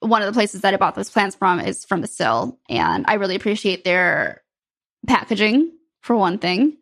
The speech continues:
Um, I appreciate that they've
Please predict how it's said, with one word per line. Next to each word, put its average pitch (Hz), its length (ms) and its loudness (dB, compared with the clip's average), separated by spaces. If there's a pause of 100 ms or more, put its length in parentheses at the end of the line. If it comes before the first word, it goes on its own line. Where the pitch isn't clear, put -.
(340)
Um, 196 640 2 (260)
I 220 140 2 (100)
appreciate 330 640 -2
that 247 140 -2
they've 220 220 0